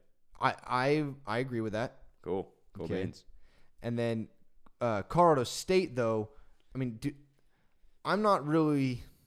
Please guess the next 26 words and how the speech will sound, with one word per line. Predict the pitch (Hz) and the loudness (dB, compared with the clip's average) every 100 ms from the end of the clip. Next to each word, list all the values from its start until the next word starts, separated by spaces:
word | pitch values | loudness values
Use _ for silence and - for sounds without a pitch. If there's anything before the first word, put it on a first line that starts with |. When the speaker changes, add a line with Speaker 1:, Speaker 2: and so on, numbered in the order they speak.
| - - - - - | -20 -20 -20 -20 -10
Speaker 2:
They | 90 95 | -4 -2
have, | 107 95 | -2 0
they | 110 | -2
have | 123 | -2
some | 135 | -2
big | 113 113 101 | 0 0 2
boys. | 110 110 110 - - - | 4 4 2 -4 -14 -10
They | - | -6
got | 101 | -6
a | |
six | - 107 - | -6 -10 -12
ten | - 104 104 95 | -10 -6 -6 -2
dude, | 98 98 101 98 95 - - - | -2 0 -2 -2 -6 -10 -20 -12
Moores, | 78 87 107 104 101 - 76 | -6 -2 -2 -4 -8 -12 -12
I | |
think | 98 101 101 | -8 -10 -8
it | 95 | -6
is, | 95 95 87 | -6 -6 -6
and | 85 | -8
then | 95 | -8
they | 92 | -8
have | 82 | -10
a | |
seven | - - 98 90 85 | -12 -6 -4 -4 -6
one | 80 80 | -6 -6
guy | 78 78 78 76 76 | -6 -4 -4 -4 -6